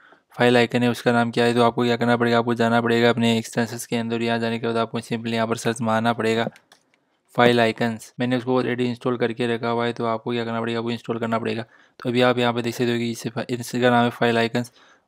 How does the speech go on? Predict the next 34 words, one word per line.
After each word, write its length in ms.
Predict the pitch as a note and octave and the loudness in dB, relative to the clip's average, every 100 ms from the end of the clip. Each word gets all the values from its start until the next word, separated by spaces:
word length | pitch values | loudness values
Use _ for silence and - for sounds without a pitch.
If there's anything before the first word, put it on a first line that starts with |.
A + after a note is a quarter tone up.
| - | 0
और 120 | B2+ | 2
अभी 100 | B2 | 2
मैं 160 | C3 C3 | 2 0
आपको 180 | A#2+ A#2+ | 0 -2
भी 140 | B2 - | -4 -4
अपने 200 | B2+ B2+ | 0 2
आइकन्स 320 | B2 A#2 A#2+ | 2 0 -6
बताता 240 | - A#2 A#2 | -2 -2 0
हूँ। 80 | |
अभी 100 | A#2 | 0
हमारा 280 | B2+ B2 B2 A#2+ | 0 2 2 2
आइकन 260 | A#2 A#2+ B2+ | 0 2 -2
कुछ 180 | A#2+ B2+ | -2 -6
इस 160 | A#2+ | -6
तरीके 220 | - A#2+ A#2 | -4 -4 -4
के, 280 | A#2+ B2 B2+ - _ _ _ _ _ _ | -4 -4 -4 -10 _ _ _ _ _ _
कुछ 120 | C3+ | 2
इस 120 | C3+ B2+ | 2 4
तरीके 240 | C3 C3 | 4 6
के 100 | C3+ | 6
हैं। 120 | C#3 - _ _ | 4 0 _ _
तो 80 | - | 0
मैं 100 | B2 | 4
क्या 80 | C3 | 6
करता 220 | B2 A#2+ | 4 4
हूँ, 60 | B2+ | 4
यहाँ 120 | B2 | 4
पर 60 | B2 | 2
सेट 220 | B2+ B2 | 0 2
फाइल 220 | B2+ A#2+ | 4 4
आइकन 200 | A#2 A#2+ | 2 0
कर 100 | A#2+ | -2
देता 200 | A#2 A#2+ | -4 -4
हूँ। 100 | B2+ | -6